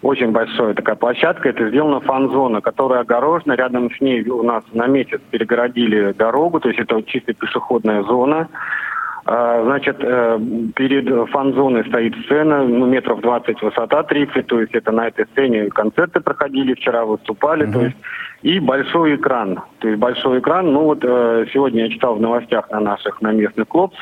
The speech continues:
Speaker 1: вчера посетило это мероприятие десять тысяч триста человек. То есть это вот именно фан-зона. Вот. Э, приезжают к нам уже фанаты с разных стран. Вот, э, вчера были с Бразилии в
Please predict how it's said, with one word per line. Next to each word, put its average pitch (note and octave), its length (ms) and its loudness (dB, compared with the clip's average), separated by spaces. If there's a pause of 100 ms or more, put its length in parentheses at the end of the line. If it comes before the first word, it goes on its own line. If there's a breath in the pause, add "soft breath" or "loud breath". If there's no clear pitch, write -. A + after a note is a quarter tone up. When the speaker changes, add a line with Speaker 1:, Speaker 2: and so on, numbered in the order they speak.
(120)
Speaker 1:
вчера C#3 320 0
посетило C3 560 0
это A#2 180 0
мероприятие B2 600 0
десять C#3 380 -2
тысяч - 260 -2
триста - 340 -2
человек. G2+ 540 0 (460 loud breath)
То A2 100 -2
есть - 100 -2
это B2 180 0
вот A#2+ 160 0
именно B2+ 220 2
фан-зона. G#2+ 680 0 (720 loud breath)
Вот. A#2+ 380 2
Э, G#2 640 0 (100)
приезжают D#3 440 2
к - 60 -6
нам C3 220 2
уже A2 800 0 (160)
фанаты B2 600 0
с - 40 -4
разных A#2 380 0
стран. A#2 340 -2
Вот, B2+ 240 -2
э, B2+ 240 2
вчера B2+ 300 -2
были A2 400 0 (360 loud breath)
с G#2 40 -6
Бразилии A#2+ 720 2
в C3+ 100 -4